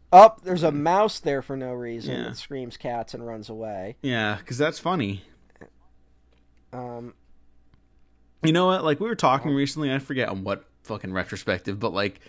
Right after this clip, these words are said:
Speaker 2: you brought up the point how, like, th-, the British sense of humor, like, it, it,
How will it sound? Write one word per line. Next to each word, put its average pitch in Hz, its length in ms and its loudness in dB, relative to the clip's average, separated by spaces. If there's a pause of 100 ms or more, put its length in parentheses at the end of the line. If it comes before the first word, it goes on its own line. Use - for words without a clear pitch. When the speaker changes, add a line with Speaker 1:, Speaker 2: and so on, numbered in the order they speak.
(240)
Speaker 2:
you 143 120 6
brought 139 180 2
up 131 120 -2
the 135 80 -2
point 117 300 -4
how, 110 160 -2
like, 107 200 -2
th-, 113 200 -12
the 131 280 -4
British 117 380 0
sense 120 200 -4
of 110 100 -8
humor, 113 340 -2
like, 101 200 -4
it, 110 160 -10
it, - 180 -12